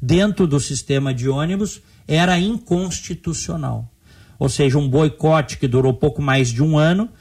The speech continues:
quase quebrou o sistema de transporte da cidade, ganhou grande cobertura da mídia toda, muitos protestos nos Estados Unidos inteiro, e aí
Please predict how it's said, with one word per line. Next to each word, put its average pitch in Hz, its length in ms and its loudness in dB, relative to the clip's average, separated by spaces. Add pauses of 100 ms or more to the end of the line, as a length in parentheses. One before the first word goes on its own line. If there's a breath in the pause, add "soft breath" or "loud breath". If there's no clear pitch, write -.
(220 soft breath)
quase 180 300 2
quebrou 180 560 4
o - 20 4
sistema 151 560 0
de 120 140 -2
transporte 123 880 0 (340 loud breath)
da 131 240 2
cidade, 180 760 0 (560 loud breath)
ganhou 156 320 4
grande 165 440 2
cobertura 139 640 2
da 127 140 4
mídia 127 480 0
toda, 196 460 2
muitos 165 320 2
protestos 156 800 0
nos 131 200 -2
Estados 127 380 0
Unidos 123 380 -2
inteiro, 180 440 0 (240 soft breath)
e 247 160 -2
aí 254 460 4